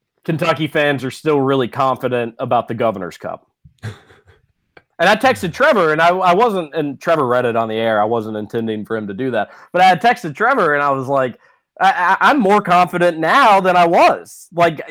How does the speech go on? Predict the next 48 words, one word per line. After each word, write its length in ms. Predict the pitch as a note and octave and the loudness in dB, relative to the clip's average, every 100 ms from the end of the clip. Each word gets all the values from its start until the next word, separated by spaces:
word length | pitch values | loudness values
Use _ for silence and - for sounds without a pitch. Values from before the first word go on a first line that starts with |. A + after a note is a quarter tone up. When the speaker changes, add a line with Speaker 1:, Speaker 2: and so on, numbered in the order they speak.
| D#3+ | -16
Speaker 1:
you 300 | D#3+ E3 A3 | -10 -4 2
all 280 | B3 B3 A3+ | 4 4 4
are 280 | F#3+ A3+ A3+ | 4 4 4
what, 320 | G#3+ F3 F3 | 2 -2 -4
like, 180 | E3 D3+ | -4 -2
Malik 240 | D#3+ G3 | -2 0
Cunningham's 480 | F#3+ F#3+ F3 D#3+ D3 | 0 0 0 -2 -4
playing 300 | - E3 D#3 | -2 0 0
with 100 | C#3 | -2
a 40 | |
ton 200 | B2+ D#3 | -2 -2
of 100 | D3 | 0
heart, 300 | C3 D3 C#3 | 2 2 0
and 140 | C3 C3+ | -2 -2
that 100 | E3+ | 0
has 200 | F#3 D3 | 0 0
been 160 | D3+ | -6
fun 160 | C#3 C#3 | -4 -4
to 40 | |
watch. 380 | A#2+ A#2+ F#2+ - | -2 0 -2 -2
I, 140 | A2+ A#2 | 0 0
I 100 | B2 | 0
will 140 | A#2 | -2
take 180 | C3 A2+ | -4 -4
nothing 260 | B2 B2+ | -6 -6
away 260 | A2+ A#2 A2 | -6 -4 -4
from 180 | A2 G#2+ | -6 -8
Malik 260 | A2 A2 | -8 -8
Cunningham. 480 | - A#2+ G#2 F#2 E2+ - _ _ _ _ | -8 -8 -8 -12 -16 -18 _ _ _ _
But 240 | D#3 - - | 0 0 0
you 160 | F#3 C4 | 0 2
all 60 | |
are 60 | A#3 | 2
still 300 | - A3+ B3 | 0 0 2
getting 300 | G3+ G3 D3+ | 2 0 0
gashed. 640 | D3 A#3 F2+ F2 - - _ _ _ _ _ - | 2 2 2 -4 -16 -20 _ _ _ _ _ 0
And 320 | F#3 F#3 F3 | 0 0 -2
Speaker 2:
Yeah, 80 | F3+ | 0
Speaker 1:
Malik 200 | G3+ G3+ | 0 0
Speaker 2:
you 60 | |
are 60 | G#3+ | 0
Speaker 1:
Cunningham 260 | A3 G2 A2+ | 2 0 -2
Speaker 2:
who 100 | A#2+ | -2
we 80 | |
Speaker 1:
still, 100 | A2+ G#2+ | 0 0
Speaker 2:
thought 180 | A2 | -2
you 140 | F#2 F2 | -6 -10
were. 260 | D#2+ D2 | -10 -14